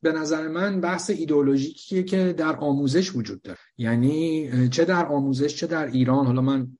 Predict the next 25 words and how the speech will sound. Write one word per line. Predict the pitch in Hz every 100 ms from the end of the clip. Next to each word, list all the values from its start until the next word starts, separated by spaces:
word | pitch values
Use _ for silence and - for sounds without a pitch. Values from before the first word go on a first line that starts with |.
| _ -
شخصاً | - 117 - 143
تجربه | 135 127 120 120 143
هر | 139 131
جفتشو | 127 127 - 139
دارم | 131 127 151 156 139
و | 127
می‌تونم | 139 - 143 139 139 - -
شخصاً، | - 127 113 - 135 143 127
اه، | 127 120 110 107 117
تصدیق | 135 120 - 147 156
بکنم. | 127 120 120 117 107 107
چه | - 160 165 131 -
شما | - 135 143 156
سر | 139 151 156
کلاس | 156 135 139 143
در | 143 135
اقتصاد | 123 123 127 135 143
در | 147 135
ایران | 131 123 139 170
بشینید، | 123 - 101 - _ _
چه | - 147 139 113 120 - _ -
در، | 127 123 117 -
اه، | 120 120
بیرون | 117 135 156
ایران، | 190 131 123 135 160 180